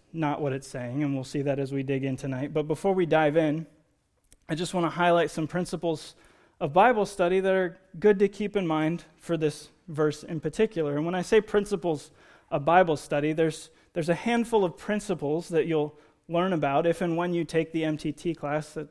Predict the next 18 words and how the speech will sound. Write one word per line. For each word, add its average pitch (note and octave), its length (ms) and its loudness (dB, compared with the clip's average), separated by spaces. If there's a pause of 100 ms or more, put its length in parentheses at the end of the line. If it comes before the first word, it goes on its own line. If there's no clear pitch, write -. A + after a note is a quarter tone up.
(120)
we D3+ 140 -8
call D3 180 -2
How C#3+ 160 -6
to C#3+ 100 -4
Study D3 300 -6
the C#3 80 -4
Bible. D3 480 -2 (600)
They're, F3+ 260 2
they're G3 140 2
not A3+ 200 4
like G3 240 2
principles F3 580 0
like D3 180 0
you D#3+ 80 0
don't E3 260 0 (240)
open D#3+ 260 0
up D3+ 180 0
to C#3 220 -4